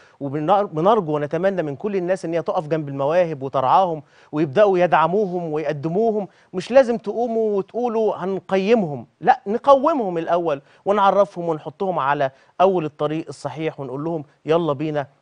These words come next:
عشان تكملوا حلمكم. زي ما بدأنا بالحلم هنكمل مع بعض الحلم وهننهي بالحلم. واحنا بنوزع الجوائز اول حاجة هنقدمها، آه، لمنى،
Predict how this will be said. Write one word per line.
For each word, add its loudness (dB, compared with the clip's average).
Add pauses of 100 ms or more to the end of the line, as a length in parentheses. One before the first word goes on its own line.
عشان -4
تكملوا -10 (180)
حلمكم. -12 (220)
زي -2
ما -4
بدأنا -6
بالحلم -6 (260)
هنكمل -4
مع -4
بعض 0 (100)
الحلم -4 (220)
وهننهي -6
بالحلم. -14 (300)
واحنا 0
بنوزع 0
الجوائز -2
اول 0
حاجة -2
هنقدمها، -8 (340)
آه، -4
لمنى، 2